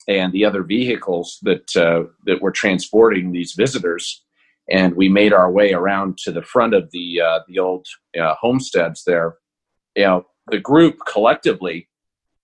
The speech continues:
started exclaiming that they were feeling some vertigo. In fact, uh, you know, I was, I was probably about, I don't know, thirty, forty feet away from the main group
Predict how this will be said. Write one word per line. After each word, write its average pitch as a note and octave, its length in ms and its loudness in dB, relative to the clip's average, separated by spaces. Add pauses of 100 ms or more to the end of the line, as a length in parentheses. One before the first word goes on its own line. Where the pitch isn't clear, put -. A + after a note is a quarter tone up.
(340)
started A#2 500 4
exclaiming G2+ 800 -4 (480)
that G2+ 120 -2
they G#2 120 2
were G2+ 140 0
feeling A2 540 -2
some G#2+ 380 -2
vertigo. G2 480 0
In E2 100 -12
fact, F#2+ 360 -4
uh, F#2+ 160 2 (580)
you E2+ 80 -4
know, F2 60 0
I G#2 140 2
was, A#2 440 -6
I G2 140 -4
was G2+ 180 -10
probably G2+ 520 -2
about, F2+ 320 -6 (340)
I F2+ 160 -6
don't F2+ 140 -6
know, E2+ 280 -10 (720)
thirty, G#2 300 2
forty F#2+ 340 -2
feet G#2 260 -2
away F#2+ 340 2
from F2+ 220 -6
the F2+ 80 -6
main F2+ 280 -4
group F#2+ 420 0